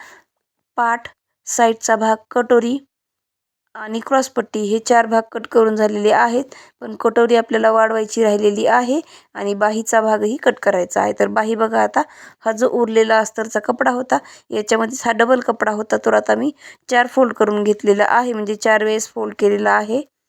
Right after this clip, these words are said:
आणि त्यानंतर इथे बाहीचं मेजरमेंट बघा, बाहीचं मेजरमेंट किती आहे?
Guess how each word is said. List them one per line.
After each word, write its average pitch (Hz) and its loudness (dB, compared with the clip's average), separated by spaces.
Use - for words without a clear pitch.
आणि 220 -4
त्यानंतर 262 2
इथे 220 -6
बाहीचं 254 0
मेजरमेंट 190 -4
बघा, 214 -4
बाहीचं 214 -2
मेजरमेंट 233 -2
किती 240 -2
आहे? 226 0